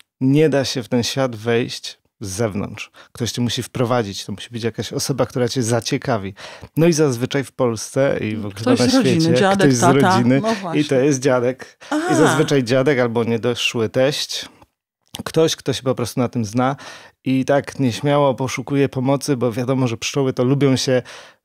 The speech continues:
Speaker 1: intensywnie rozmnażać, powiększać.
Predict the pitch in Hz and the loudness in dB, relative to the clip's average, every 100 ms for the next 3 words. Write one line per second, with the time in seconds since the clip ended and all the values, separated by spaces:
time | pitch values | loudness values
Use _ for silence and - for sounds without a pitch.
0 | _ 170 156 151 151 - 139 147 135 127 | _ 2 2 4 2 2 2 2 2 0
1 | 113 127 131 101 - - 113 117 110 117 | 0 0 0 -4 -10 -6 -2 -2 -4 -8
2 | - - | -12 -18